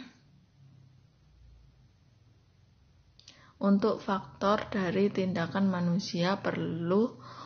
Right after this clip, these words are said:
untuk ditindak dan dievaluasi.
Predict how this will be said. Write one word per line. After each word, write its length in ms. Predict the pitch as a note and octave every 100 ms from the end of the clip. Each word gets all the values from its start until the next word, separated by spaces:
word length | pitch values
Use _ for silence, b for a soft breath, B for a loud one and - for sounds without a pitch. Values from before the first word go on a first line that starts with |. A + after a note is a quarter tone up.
| B -
untuk 480 | F#3+ F#3+ G#3+ - -
ditindak 960 | F3 E3+ F3 E3+ D#3+ F3+ - - - -
dan 240 | F#3+ F3
dievaluasi. 1400 | E3+ - - F#3+ - D#3 E3+ F3 D#3+ D3+ D#3 - E3 D3